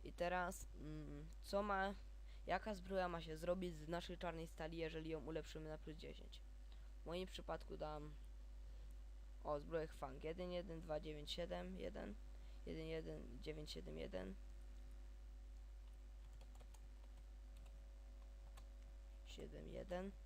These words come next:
I tu musimy obok napisać pięćset jeden. Zawsze musi być pięćset jeden. Dobrze, i wtedy haczyk. No, zlagowało.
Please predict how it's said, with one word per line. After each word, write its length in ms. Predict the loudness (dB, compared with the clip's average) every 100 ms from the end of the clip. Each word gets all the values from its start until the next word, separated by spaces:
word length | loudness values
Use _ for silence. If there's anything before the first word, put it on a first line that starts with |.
| -8 -8 -8 -6
I 60 |
tu 260 | 0 4 4
musimy 340 | 4 0 2
obok 240 | 2 4 4
napisać 500 | 2 2 0 -2 -4 -8 -8 0
pięćset 520 | 4 4 4 0 0
jeden. 380 | 0 0 -2 -6 -8 -8 -8 -6 -2 6
Zawsze 320 | 6 6 -2
musi 240 | 0 -2
być 160 | -2 -4
pięćset 340 | -4 -4 -4
jeden. 280 | -4 -4 -6 -6 -6 -8 -8 -8 -6 -6 -6 4
Dobrze, 380 | 4 4 0 -4 -4
i 80 | 0
wtedy 440 | 4 6 4 0 -4 -6 -6 -6 -4
haczyk. 560 | 0 2 6 6 6 -4 -6 -6 -8 -6 -6 -6 -6 -6 -6 -6 -6 -6 -6 -6 -6 -6 -6 -6 -6 -6 -6 -6 -6 -4
No, 340 | -2 -2 -2
zlagowało. 680 | -4 -4 -4 -4 -2 -2 -2